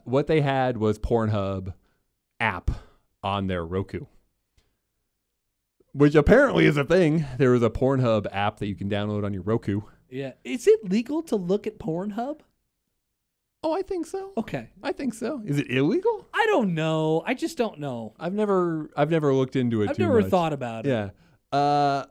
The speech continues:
Speaker 1: but in this case, it was encouraged clinically. You
Speaker 2: Right.
Speaker 1: know, uh, you know.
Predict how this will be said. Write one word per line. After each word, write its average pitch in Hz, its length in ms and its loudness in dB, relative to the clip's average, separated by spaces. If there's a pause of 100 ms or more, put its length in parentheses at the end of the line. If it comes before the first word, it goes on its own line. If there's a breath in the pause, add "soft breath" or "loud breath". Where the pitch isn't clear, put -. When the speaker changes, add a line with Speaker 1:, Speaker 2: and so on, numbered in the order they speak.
(140)
Speaker 1:
but 165 180 4
in 180 140 4
this 233 160 0
case, 143 280 2
it 143 40 2
was 120 180 0
encouraged 101 720 -6 (1600)
clinically. 98 480 -4 (120)
You - 100 -2
Speaker 2:
Right. - 160 0
Speaker 1:
know, 87 120 -10 (100)
uh, 98 200 -2
you 92 240 -6
know. 87 180 -10